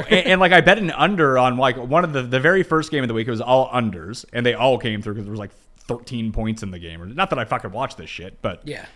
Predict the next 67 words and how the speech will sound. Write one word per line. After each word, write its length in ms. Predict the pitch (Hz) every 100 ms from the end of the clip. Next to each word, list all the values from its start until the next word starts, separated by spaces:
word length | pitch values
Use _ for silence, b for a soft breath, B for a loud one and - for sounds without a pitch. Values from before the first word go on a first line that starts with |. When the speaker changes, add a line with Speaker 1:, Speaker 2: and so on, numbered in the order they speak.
| -
Speaker 1:
you 40 |
Speaker 2:
you 60 | 202
Speaker 1:
don't 100 | 214
Speaker 2:
know. 60 |
Speaker 1:
have 140 | 277 -
to. 80 |
Speaker 2:
Yeah, 240 | - - 170
Speaker 1:
Just 100 | - -
Speaker 2:
I 80 | 139
Speaker 1:
press 160 | 202
Speaker 2:
just, 20 | 208
Speaker 1:
a 40 |
Speaker 2:
I 40 | 151
just 160 | 240
Speaker 1:
button, 140 | 269 269
print. 420 | - 226 156 -
<laughs> 40 | -
Speaker 2:
I, 140 | 170
I 40 | 170
just 160 | 170 151
look 180 | 170
up 140 | 175 -
the 80 | 147
box 400 | - 139 - -
score 280 | - 120
at 120 | 113 110
certain 260 | 127 127
times 340 | 123 127 123 113
during 240 | 123 117
the 120 | 113
game. 240 | 113 123 113
You're 80 |
like, 120 | 110 117
"Oh, 160 | 254
this 80 | 170
is 60 | 196
going 240 | 147 135
great." 340 | 120 170 113 b b -
One 300 | 143 233 233
guy 260 | 190 165
I 20 | 147
had 140 | 151
an 60 | 151
under 380 | 135 143 135
on 320 | 113 110 107 107
actually 260 | 123 127
had 100 | 127
a 60 | 113
twenty-five 580 | - 135 135 131 127 120
yard 240 | 120 113
touchdown 460 | 120 120 - 110 101
catch 300 | 107 104 110
in 60 |
the 40 | 104
first 320 | 110 104 -
quarter. 380 | 110 110 73 -
Speaker 1:
Yeah. 140 | 135 123
Speaker 2:
And 80 | 156
then 80 | 143
people 180 | 220
are, 80 | 147
like, 260 | 117 104 -
tweeting 360 | - 359 208
at 120 | 87 90
me, 120 | 92
like, 180 | 98 104
"Oh, 520 | 131 123 117 110 135